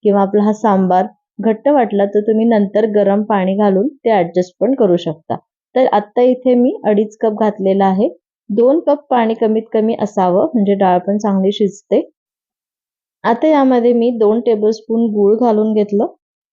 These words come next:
आणि आता हे छान मिक्स करू आणि चवीपुरतं मीठ सुद्धा घातलेलं आहे. आणि आता या कुकरच्या मीडियम गॅसवर तीन शिट्ट्या काढून घेऊ.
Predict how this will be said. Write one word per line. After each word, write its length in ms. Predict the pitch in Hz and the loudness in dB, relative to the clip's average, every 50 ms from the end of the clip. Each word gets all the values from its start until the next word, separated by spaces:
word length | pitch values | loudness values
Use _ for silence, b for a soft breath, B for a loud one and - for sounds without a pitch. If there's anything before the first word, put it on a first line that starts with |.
| - | -6
आणि 200 | 180 185 190 202 | -2 0 2 2
आता 200 | 196 190 190 202 | 2 2 2 2
हे 100 | 208 202 | 0 0
छान 320 | 196 - - 202 190 196 190 | 0 0 -2 0 0 2 0
मिक्स 260 | 190 196 - - - - | 0 -2 -4 -8 -4 -2
करू 220 | 220 208 226 285 - - 269 208 | 0 0 0 -2 -4 -8 -6 -2
आणि 120 | 233 294 | -2 -2
चवीपुरतं 560 | - - 269 247 247 247 254 240 254 - 285 | 0 0 0 0 0 0 -2 -6 -2 0 0
मीठ 240 | 269 247 226 214 220 | 2 2 2 0 -2
सुद्धा 340 | - - 226 208 208 226 226 | -2 -2 -2 0 2 0 2
घातलेलं 460 | 226 220 190 - 185 185 185 185 180 | 2 0 0 0 0 0 0 2 2
आहे. 360 | 175 175 170 196 233 - - _ _ _ _ _ _ _ _ _ _ _ _ _ | 0 0 0 0 -2 -2 -4 _ _ _ _ _ _ _ _ _ _ _ _ _
आणि 240 | - 240 254 285 339 | -4 0 0 2 2
आता 200 | 330 285 262 262 | 2 0 2 2
या 160 | 240 240 240 | 2 2 2
कुकरच्या 680 | 240 240 247 233 220 220 - 240 247 247 254 - 226 214 | 0 -2 -4 -4 -4 -2 -2 -2 -2 -2 -2 -4 -2 -2
मीडियम 480 | 220 233 226 214 214 214 220 233 269 269 | 0 0 0 0 0 0 0 0 0 0
गॅसवर 560 | 254 233 202 190 190 185 - - 190 190 214 | 0 2 2 0 0 -2 -4 -4 -2 -2 -2
तीन 280 | 247 - 247 214 220 269 302 | -2 -4 -4 -2 -2 -4 -4
शिट्ट्या 340 | - 254 - - - 185 | -4 -8 -6 -4 -4 -4
काढून 380 | 180 190 175 160 165 165 160 156 | -2 0 0 0 0 0 0 0
घेऊ. 180 | 151 156 147 | 0 -2 -4